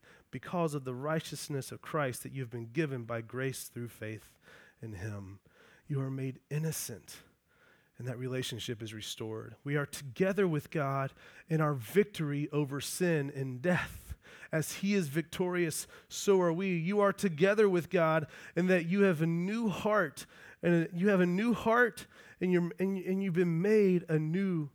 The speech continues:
creation. All things new in God. You are together with God that we are made whole and made clean. Your conscience doesn't have to bear that weight any longer because Christ has taken that.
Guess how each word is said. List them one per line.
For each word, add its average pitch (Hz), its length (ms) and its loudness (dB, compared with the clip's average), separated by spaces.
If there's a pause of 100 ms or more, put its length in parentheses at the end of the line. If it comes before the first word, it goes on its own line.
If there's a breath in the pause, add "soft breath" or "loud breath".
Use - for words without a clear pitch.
(120)
creation. 175 680 0 (680)
All 185 200 -4
things 151 360 -2
new 123 200 -8
in 120 100 -14
God. 135 220 -6
You 160 80 0
are 170 60 2
together 202 440 2
with 214 160 0
God 208 320 4
that 170 140 0
we 202 100 2
are 190 140 6
made 196 400 4 (280 loud breath)
whole 170 640 2 (320 loud breath)
and 170 200 0
made 156 240 0
clean. 175 580 -2 (640 soft breath)
Your 180 120 2
conscience 202 460 0
doesn't 180 300 2
have 180 220 -2
to 180 100 2
bear 190 300 4
that 170 260 4
weight 190 280 2
any 175 220 2
longer 180 420 0
because 170 360 -2
Christ 208 400 -2
has 180 100 -4
taken 202 440 -2
that. 113 220 -8